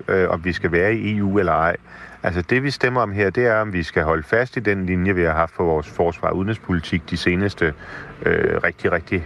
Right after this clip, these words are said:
mange år, øh, med nato og, og hvad der ellers gælder. Det er det, vi får, hvis vi stemmer nej. Så, så fastholder man ligesom status quo. Eller ønsker vi at sætte en ny retning, øh, på tingene, hvor man, øh, hvor man gerne vil have, at, øh, at E U tager mere over,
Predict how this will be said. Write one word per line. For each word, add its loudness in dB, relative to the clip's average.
mange -2
år, 0
øh, 2
med -2
nato 2
og, 2
og -2
hvad 0
der 2
ellers 0
gælder. 0
Det 2
er 2
det, 0
vi 2
får, 0
hvis -8
vi -8
stemmer -2
nej. 0
Så, -6
så -2
fastholder 0
man 0
ligesom -4
status -2
quo. 0
Eller 4
ønsker 0
vi 0
at 2
sætte 0
en -2
ny 2
retning, 0
øh, 2
på -2
tingene, -2
hvor 2
man, 0
øh, 2
hvor 2
man 0
gerne 0
vil 0
have, 0
at, 0
øh, 2
at 0
E 2
U 0
tager -2
mere 0
over, 0